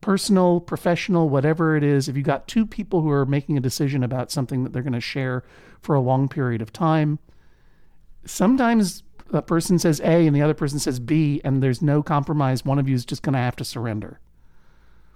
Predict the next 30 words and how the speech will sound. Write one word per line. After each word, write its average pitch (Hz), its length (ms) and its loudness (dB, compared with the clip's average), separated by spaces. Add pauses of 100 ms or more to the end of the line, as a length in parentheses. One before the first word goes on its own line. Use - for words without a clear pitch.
(280)
And 151 80 0
I 180 140 4
see 226 200 0
no 165 220 4
reason 131 600 2 (720)
for - 160 -2
your 127 140 2
wife 123 260 2
to 127 80 -4
surrender. 120 420 -2
She'll 233 180 2
know 170 220 4
that 147 100 0
that - 160 0
thing 120 180 -4
is 117 120 -6
fakey 147 520 -6
all 147 220 2
the 151 60 2
time, 123 380 -4
all 175 180 2
the 190 60 4
live 180 260 4
long 156 240 0
day. 120 280 -6 (520)
She - 160 -10
won't 147 180 -2
care 139 200 0
for 113 280 -6
it. - 120 -12